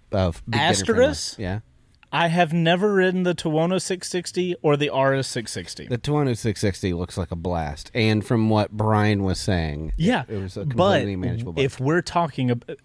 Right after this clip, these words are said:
Speaker 2: Brian is saying it's a manageable bike.
Speaker 1: That's fair.
Speaker 2: Y-, y-, you know what I mean?
Speaker 1: That's fair.
Speaker 2: Like, if I'm, I, there
Speaker 1: Ooh,
Speaker 2: is
Speaker 1: the Trident.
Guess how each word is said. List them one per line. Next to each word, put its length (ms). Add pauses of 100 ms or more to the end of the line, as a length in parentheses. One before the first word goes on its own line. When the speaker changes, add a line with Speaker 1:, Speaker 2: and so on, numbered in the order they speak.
(160)
Speaker 2:
Brian 640
is 120
saying 280
it's 160
a 60
manageable 500
bike. 260 (1600)
Speaker 1:
That's 160
fair. 280 (120)
Speaker 2:
Y-, 200
y-, 60
you 160
know 80
what 100
I 40
mean? 280 (140)
Speaker 1:
That's 180
fair. 100
Speaker 2:
Like, 240 (540)
if 320
I'm, 440
I, 140
there 380
Speaker 1:
Ooh, 180
Speaker 2:
is 40
Speaker 1:
the 100
Trident. 720